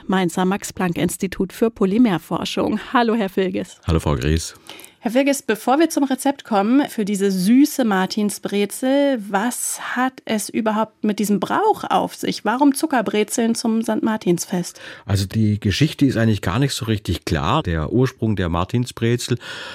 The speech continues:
Speaker 2: Das gibt's ja in zwei Versionen. Also es gibt ja auch im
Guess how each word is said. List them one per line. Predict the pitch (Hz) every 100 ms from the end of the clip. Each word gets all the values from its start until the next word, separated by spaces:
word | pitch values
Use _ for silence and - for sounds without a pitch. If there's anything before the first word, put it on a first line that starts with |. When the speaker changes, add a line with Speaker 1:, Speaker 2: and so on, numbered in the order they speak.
| -
Speaker 2:
Das | 98 90 _ -
gibt's | 139 -
ja | 101
in | 101 95
zwei | 95 95
Versionen. | 87 85 - 80 117 151
Also | 104 90
es | 92 -
gibt | 104 -
ja | 82
auch | 95
im | 90 90